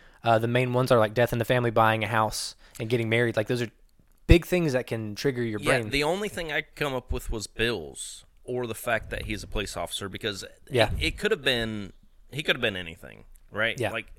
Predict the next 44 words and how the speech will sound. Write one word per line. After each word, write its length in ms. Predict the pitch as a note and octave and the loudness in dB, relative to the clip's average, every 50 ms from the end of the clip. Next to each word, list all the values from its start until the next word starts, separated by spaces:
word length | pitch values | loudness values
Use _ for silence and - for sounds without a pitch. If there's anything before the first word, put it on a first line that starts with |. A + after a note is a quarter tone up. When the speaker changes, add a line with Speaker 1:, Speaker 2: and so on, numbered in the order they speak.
| - - - | -18 -18 -14
Speaker 2:
he 180 | - - D3 D3+ | -10 -8 -6 -4
didn't 240 | - D3+ C3+ G2 | -4 -4 -4 -6
have 240 | G2 - A#2 G#2+ - | -4 -2 -2 -2 -2
to 80 | - G#2+ | -4 -6
be 100 | G2+ G2 | -6 -6
a 40 | F#2 | -6
police 280 | - - G#2+ G2+ - - | -6 -8 -10 -8 -8 -8
officer 240 | G2 F#2 - - - | -8 -8 -10 -12 -14
'cause 180 | - A#2+ G2 | -14 -14 -12
it, 100 | G2+ - - - | -14 -16 -18 -18
it 360 | - A2 - - - G#2 G2+ | -18 -18 -18 -14 -14 -8 -4
has 200 | G#2+ A#2+ A#2 - | -2 -2 -2 -2
no 160 | A#2+ A2+ A2+ | -4 -6 -4
bearing 360 | G2+ F#2 G#2+ G2+ G2+ G2 F#2+ F#2+ | -2 -2 -2 -2 -2 -2 -4 -6
on 100 | F#2 F#2+ | -8 -10
this 120 | F#2 - | -12 -10
video 300 | - F#2+ F2+ F2+ F2+ F2 | -10 -10 -8 -6 -6 -6
whatsoever. 600 | E2+ F2 E2+ - - F2 E2 E2 D2 C2+ G#1 - - _ _ _ - - - - - - - - - - - | -6 -6 -6 -6 -8 -8 -8 -10 -10 -12 -16 -18 -20 _ _ _ -20 -20 -20 -20 -20 -20 -20 -20 -20 -10 -2
Like, 100 | - G#3+ | 2 6
Speaker 1:
You're 100 | F#3 E3+ | 8 8
Speaker 2:
you 40 | D3+ | 8
Speaker 1:
right. 60 | C3+ | 8
Speaker 2:
don't 180 | C#3 C#3+ B2+ G#2+ | 6 4 2 2
see 200 | - - - D3+ | 2 2 4 6
Speaker 1:
You're 80 | F#3+ | 6
right. 120 | D#3+ B2+ B2+ | 6 6 6
Speaker 2:
him 180 | B2+ A#2+ G#2+ | 2 -2 -4
doing 380 | G2 G2 A2+ A2+ A2+ G#2+ G2+ F#2+ | -2 0 0 0 2 0 -2 -2
his 240 | F2+ G2+ F#2+ F2 - | -4 -4 -4 -6 -4
job 540 | - - F#2+ F2 E2 D#2 C2 A#1 - E2+ - - - | -2 0 0 0 0 -2 -4 -6 -8 -10 -12 -6 -2
Speaker 1:
Right. 240 | A#2 A#2+ G2+ - - - - - - | 0 0 0 0 -4 -14 -20 -12 -4
Speaker 2:
at 140 | - F2+ F2 | -2 0 0
all. 300 | F#2 F#2+ F2 - - - - | 2 0 -2 -4 -6 -2 0
Speaker 1:
Or 80 | - C#3+ | 2 4
being 240 | C#3 D3 D3 D3 C3 | 6 6 4 4 4
gone 260 | B2+ A#2+ B2+ C3 - | 2 2 2 2 0
too 140 | - - C#3 | -2 -2 0
much. 380 | C3 B2+ B2+ B2 - - - | 2 2 0 0 -2 -4 -4
It 80 | C3+ B2+ | 0 4
doesn't 180 | C3 C3+ C3 | 6 8 8
Speaker 2:
Right. 80 | A2 - | 6 6
Speaker 1:
hint 180 | - C#3 C3 B2+ | 2 0 2 0
at 120 | A2+ - | 0 2
that. 320 | - G#2 G2+ G#2+ - - | 2 2 2 2 0 -6